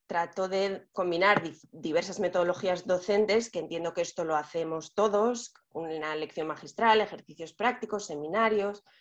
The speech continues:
realización de ejercicios tutoriales y tutorados y atención tutorial, pero todo siempre ligado a los O D S.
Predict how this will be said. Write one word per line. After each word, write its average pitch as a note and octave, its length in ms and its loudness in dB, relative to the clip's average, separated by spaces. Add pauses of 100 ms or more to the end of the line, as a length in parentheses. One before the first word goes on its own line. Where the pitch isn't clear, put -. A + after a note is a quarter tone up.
(180)
realización E3+ 540 -4
de E3 60 -2
ejercicios E3 500 -8
tutoriales E3+ 1080 -2
y D#3 420 -8
tutorados F3+ 500 4
y E3 60 -2
atención D3 400 -4
tutorial, A3 640 4 (640)
pero B3+ 300 6
todo B3 260 4
siempre A#3 440 0
ligado F#3+ 640 2 (260)
a G3 100 2
los D#3+ 180 -2
O D#3 60 -4
D C#3+ 180 -4
S. - 280 -8